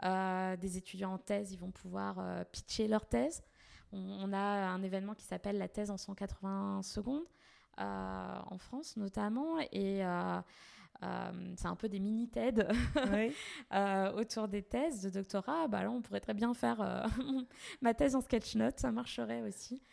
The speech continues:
Speaker 1: Et des étudiants, bah, euh, pourquoi pas faire des C V en sketch note, euh, enfin, voilà, il y a tant à faire.
Speaker 2: Donc ça augmente la, la chance d'être lu ?
Speaker 1: Oui, alors dans un premier temps, moi je suis vraiment ac-,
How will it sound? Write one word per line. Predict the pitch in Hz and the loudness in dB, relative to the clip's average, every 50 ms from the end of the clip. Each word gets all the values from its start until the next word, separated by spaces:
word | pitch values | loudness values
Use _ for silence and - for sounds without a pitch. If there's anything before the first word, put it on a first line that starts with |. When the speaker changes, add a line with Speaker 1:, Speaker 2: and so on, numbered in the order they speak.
| - - - - 226 185 - | -20 -20 -18 -18 -16 -4 0
Speaker 1:
Et | - 220 214 | 0 2 2
des | 185 208 196 196 | 2 0 0 0
étudiants, | 208 196 - - 196 180 185 208 220 240 254 269 269 262 | -2 -2 -4 -6 -6 -2 -2 0 0 2 2 2 2 2
bah, | 214 190 | 2 2
euh, | 185 185 185 185 180 175 175 170 | 2 2 2 2 2 0 -2 -4
pourquoi | 170 - 202 - - 190 | -6 -8 -4 -2 -2 0
pas | - 220 240 | 0 0 -2
faire | - - 180 165 | -2 -2 -4 -4
des | 160 175 | -4 -6
C | - - 180 175 | -4 -2 0 0
V | 180 220 247 | 0 2 0
en | 240 | 0
sketch | 202 - - 196 190 - - | -2 -2 -4 -6 -6 -2 0
note, | 202 208 226 277 320 - - 220 | 0 2 2 2 0 -2 -2 -2
euh, | 208 190 190 190 185 185 185 190 | -2 -2 -4 -4 -6 -8 -8 -10
enfin, | 190 180 - - 190 190 196 190 185 _ _ _ - | -12 -14 -12 -12 -12 -12 -14 -16 -20 _ _ _ -6
voilà, | 180 180 180 175 | -4 -2 -2 0
il | 190 | 0
y | 196 | -2
a | 180 | -2
tant | - - - - 226 220 | -4 -6 -10 -8 -6 -4
à | 214 202 | -6 -6
faire. | - - 202 190 - - _ _ _ _ _ _ _ _ - | -6 -10 -12 -12 -14 -18 _ _ _ _ _ _ _ _ -8
Speaker 2:
Donc | 202 190 | -8 -2
ça | - - 220 | 2 2 2
augmente | 202 185 208 214 226 240 233 | 4 4 4 6 6 4 4
la, | 220 208 202 196 - | 2 2 4 4 4
la | 160 190 185 | 2 2 0
chance | - - 208 202 | 2 0 -2 0
d'être | - 202 190 - - 196 | 0 0 0 0 0 0
lu ? | 180 196 240 277 - - _ _ _ _ - - - - _ _ _ _ _ _ _ _ _ _ _ _ _ _ _ - _ _ _ _ _ _ _ _ _ _ _ _ _ _ _ _ _ _ _ _ _ _ _ _ _ _ _ _ _ - | 2 2 0 -2 -4 -8 _ _ _ _ -14 -14 -14 -14 _ _ _ _ _ _ _ _ _ _ _ _ _ _ _ -20 _ _ _ _ _ _ _ _ _ _ _ _ _ _ _ _ _ _ _ _ _ _ _ _ _ _ _ _ _ -14
Speaker 1:
Oui, | 143 170 220 220 247 285 277 254 233 - | -10 -6 -2 0 2 2 2 4 4 6
alors | 202 214 202 208 | 6 6 6 6
dans | 202 233 254 254 294 | 4 4 4 6 4
un | 285 | 4
premier | 277 - 302 277 277 277 | 4 2 0 0 0 -2
temps, | - 320 | -2 0
moi | 320 320 | 2 2
je | 277 233 254 | 2 2 0
suis | 240 - - - 247 | -2 -2 -2 -2 0
vraiment | 220 220 220 233 269 | 0 2 2 2 2
ac-, | 285 294 | 0 0